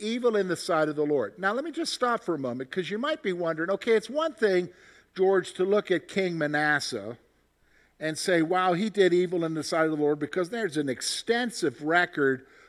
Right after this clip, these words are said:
of all that he did and how he provoked the Lord. But here's a guy who's only reigning for three months. What in the world did he do? Well, I need you to understand,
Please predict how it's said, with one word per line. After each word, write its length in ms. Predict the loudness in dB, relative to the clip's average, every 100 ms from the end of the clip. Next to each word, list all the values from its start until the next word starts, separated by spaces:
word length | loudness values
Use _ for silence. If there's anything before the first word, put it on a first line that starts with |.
| -2
of 200 | -2 0
all 480 | 2 6 8 8 6
that 220 | 4 2
he 220 | -2 -2
did 580 | 2 4 6 4 0 -6 _ _ _ _ _
and 180 | -4 -2
how 260 | 0 2 2
he 160 | 2
provoked 540 | 0 0 4 4 2 0
the 80 | 0
Lord. 480 | 4 4 4 2 0
But 160 | -2 0
here's 260 | -2 0
a 60 | -2
guy 320 | 2 4 4
who's 200 | 2 -2
only 320 | -4 -4 -4
reigning 420 | 0 2 2 -4
for 140 | -4 -8
three 380 | -6 -2 -2 0
months. 540 | 0 0 -2 -6 -18 _ _ _ _ _ _
What 420 | -4 0 0 -2
in 100 | -2
the 140 | 0 0
world 560 | 2 2 4 4 2
did 140 | 0 -2
he 200 | -4 -6
do? 460 | -2 4 4 4 -4 -20 _ _ _ _ _ _ _ _ _ _ _ _
Well, 180 | -2 0
I 100 | 0
need 240 | 0 -2 -2
you 160 | -4
to 160 | -2 -2
understand, 840 | -2 -2 -8 -8 -6 -2 -2 -4